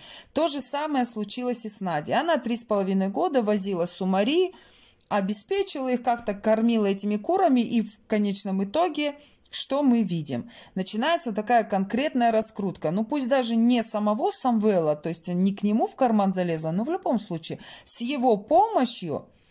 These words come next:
но она всё-таки каким-то образом, она добивается помощи лично для себя, пусть даже через зрителей. Очень продуманная.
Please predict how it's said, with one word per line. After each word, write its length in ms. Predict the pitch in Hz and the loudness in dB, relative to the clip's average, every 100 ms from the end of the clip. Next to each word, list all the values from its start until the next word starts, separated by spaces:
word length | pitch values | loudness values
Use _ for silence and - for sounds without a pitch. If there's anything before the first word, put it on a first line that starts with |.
| _ - - | _ -20 -4
но 300 | 202 214 233 | 4 6 6
она 400 | 208 208 220 294 453 - _ _ _ _ _ _ | 4 2 2 0 -2 -10 _ _ _ _ _ _
всё-таки 520 | - 254 330 339 240 | -6 -4 -2 -2 -2
каким-то 640 | 220 240 240 254 220 202 | 0 0 0 0 0 2
образом, 680 | 190 269 339 269 226 202 180 | 4 4 2 0 2 0 0
она 260 | - 180 247 | -2 0 0
добивается 680 | 254 208 196 190 262 269 214 | 0 0 2 2 2 0 -6
помощи 540 | 202 240 269 254 - | 0 0 2 0 -2
лично 540 | 196 185 247 - 240 214 | -2 -2 -2 -2 -2 -4
для 300 | 170 185 214 | 0 0 0
себя, 680 | - 226 185 170 107 - _ _ | -4 -6 -2 0 0 -4 _ _
пусть 220 | 208 254 | -6 -2
даже 300 | 208 202 202 | 0 0 -2
через 360 | 202 - 175 165 | -4 -4 -4 -4
зрителей. 500 | 151 135 - 95 - - - - | -6 -8 -8 -8 -8 -12 -12 0
Очень 380 | 311 - 226 202 | 0 0 -4 0
продуманная. 720 | 202 185 170 151 151 143 | 0 0 -2 -2 -2 -4